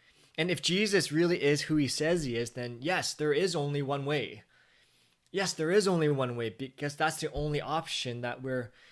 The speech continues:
given. Uh, i-, in a conversation Tim Keller was having, he was invited to a conversation. Um, uh, Tim Keller, by the way, is a pastor and theologian in New York. Um, and in a, in a conversation he was having in, in a university,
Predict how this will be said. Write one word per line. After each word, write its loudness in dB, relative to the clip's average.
given. -8
Uh, -6
i-, -4
in 4
a 4
conversation 2
Tim -4
Keller 0
was 0
having, -2
he 0
was 0
invited 2
to -4
a -2
conversation. -4
Um, -8
uh, -6
Tim 2
Keller, 4
by 4
the 2
way, 2
is -2
a -6
pastor -2
and -10
theologian -2
in -6
New -6
York. -8
Um, -12
and -8
in -6
a, -6
in -4
a -6
conversation 0
he 2
was -2
having 0
in, -4
in -8
a -2
university, -2